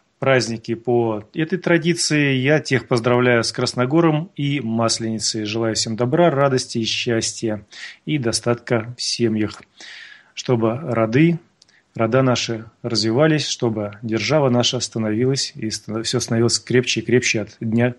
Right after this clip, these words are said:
к дню, от года к году, от лета к лету. А, тема сегодняшнего эфира: суть и смысл русских славянских обрядов. Главный ведущий Сурьяр. Здравия, Сурьяр.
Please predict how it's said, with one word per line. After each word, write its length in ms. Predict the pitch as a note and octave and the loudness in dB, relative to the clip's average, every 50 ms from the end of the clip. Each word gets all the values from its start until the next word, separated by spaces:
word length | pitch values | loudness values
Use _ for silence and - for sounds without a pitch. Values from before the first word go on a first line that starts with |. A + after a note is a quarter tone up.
| _ | _
к 100 | - - | -10 -8
дню, 500 | G#2+ G2 G2 G2+ G#2 G#2+ A2 G#2+ G2+ F2 - _ _ _ _ | -8 -6 -4 -4 -2 -2 -2 -2 -4 -6 -10 _ _ _ _
от 140 | - G#2+ F#2+ | -10 -10 -4
года 300 | G#2 A2 A#2 B2 A#2+ B2 | 0 2 2 2 2 -2
к 100 | B2+ C#3+ | -4 -6
году, 380 | C#3 A#2 G2+ A2 G#2+ G2+ G#2 G2+ | -8 -4 -2 -2 -2 0 -2 -2
от 100 | G2+ A2 | 0 0
лета 200 | A#2 A2+ - - | -2 0 -2 -4
к 80 | - G2 | -4 -4
лету. 240 | F#2+ F#2 A#2 G2+ - - - - - - - - - - - - - - - - - - _ _ - | -4 -4 -4 -6 -6 -10 -12 -10 -8 -8 -8 -8 -10 -10 -12 -14 -16 -18 -20 -20 -20 -20 _ _ 2
А, 260 | B2 A#2+ A#2+ A#2 A#2 | 4 6 6 6 4
тема 300 | A#2 - - F#3+ F#3+ F3+ | 4 4 4 4 4 6
сегодняшнего 340 | - - F3 D3 - E3 D3+ | 4 4 2 2 2 0 0
эфира: 380 | - - D3+ B2+ A#2 G2+ G2+ - - - | 2 2 2 4 2 2 -2 -8 -12 -8
суть 300 | - - - F#3 F3+ - | -2 0 2 2 2 2
и 60 | E3+ | -2
смысл 500 | - - E3+ F3 E3 - D#3+ D#3 D3+ D#3 F3 | 0 2 4 4 4 4 4 2 2 0 -4
русских 680 | E3+ C#3+ B2 C3+ C#3+ C3+ - - F3 E3+ E3 - - - _ _ - | -4 -2 -2 0 0 -2 0 0 0 0 0 -4 -12 -18 _ _ -14
славянских 760 | - - B2+ B2 B2 B2+ B2+ B2+ - - C#3 A#2 - - - | -6 -2 0 2 4 4 2 2 0 -4 -6 -8 -8 -10 -6
обрядов. 540 | - B2+ A#2+ A#2 A#2+ A#2+ A#2 A2 G#2+ G#2+ G#2 | -4 -2 0 2 4 4 4 2 2 -2 0
Главный 240 | B2 B2 A#2 A#2 - | 0 0 0 0 -2
ведущий 360 | B2+ B2 D3 D#3 - - A#2+ | -2 -2 0 0 0 -2 -4
Сурьяр. 420 | - - B2+ B2 B2+ B2+ A#2 A2+ | -2 -2 0 2 4 4 2 2
Здравия, 240 | A2 A#2 D3+ D3 B2 | 2 2 2 2 2
Сурьяр. 420 | A#2 - A#2+ A2+ G#2+ G#2+ G2+ F#2 | 0 0 -2 -4 -4 -4 -6 -10